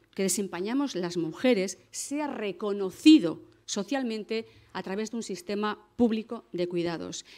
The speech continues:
Y gobernar para todas, con todas y con todos, significa que los recursos de Euskadi sean disfrutados por toda la ciudadanía y no se los apropie una minoría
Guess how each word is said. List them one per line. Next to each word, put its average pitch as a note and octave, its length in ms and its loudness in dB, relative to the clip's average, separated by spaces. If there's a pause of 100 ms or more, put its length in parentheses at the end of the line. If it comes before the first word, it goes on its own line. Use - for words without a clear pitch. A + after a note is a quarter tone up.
(140)
Y A#3 140 0
gobernar A3+ 680 0 (180)
para F3+ 320 -2
todas, G#3+ 560 0
con G3+ 400 -4
todas A#3+ 520 6
y G3+ 120 -8
con F3+ 220 -2
todos, G#3 260 0
significa A3 600 -2 (320)
que G#3+ 120 -2
los F#3 180 -2
recursos D#4+ 540 4
de C4+ 60 2
Euskadi G#3 540 0 (180)
sean D4 420 0
disfrutados A#3 640 -6
por F#3 220 -10
toda D4+ 460 4
la G#3 120 0
ciudadanía F#3+ 680 0
y G#3 120 -6
no A#3 280 -4
se - 180 -10
los G3+ 180 -8
apropie F3 540 -10
una E4 200 4
minoría A3+ 600 0